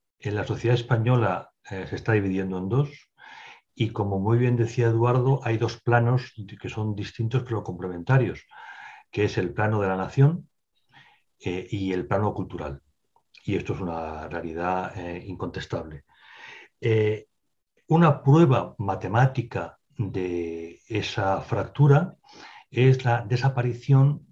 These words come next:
de lo que técnicamente denominamos el voto de centro, es decir, ese conjunto de españoles que en un momento determinado pueden votar o bien al Partido Socialista o bien al Partido Popular.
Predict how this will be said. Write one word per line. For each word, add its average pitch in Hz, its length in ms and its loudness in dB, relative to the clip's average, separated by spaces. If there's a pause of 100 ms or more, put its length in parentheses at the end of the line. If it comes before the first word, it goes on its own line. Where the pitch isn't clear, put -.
(160)
de 95 260 -6
lo 92 140 -6
que - 120 -10
técnicamente 120 1080 2
denominamos 98 640 -4
el 92 80 -4
voto 90 280 -2
de 90 120 -4
centro, 139 500 2 (100)
es - 80 -12
decir, 98 400 0 (500)
ese 127 580 4 (280)
conjunto 127 1040 0
de 85 200 -6
españoles 131 880 2 (480)
que 101 140 -2
en 98 100 0
un 120 80 2
momento 127 380 4
determinado 120 880 0 (380)
pueden 113 320 2
votar 110 560 -2
o - 160 0
bien 139 240 8
al 135 120 8
Partido 123 320 -2
Socialista 117 680 -2 (180)
o - 140 -8
bien 113 200 2
al 110 120 0
Partido 90 340 -6
Popular. 73 440 -10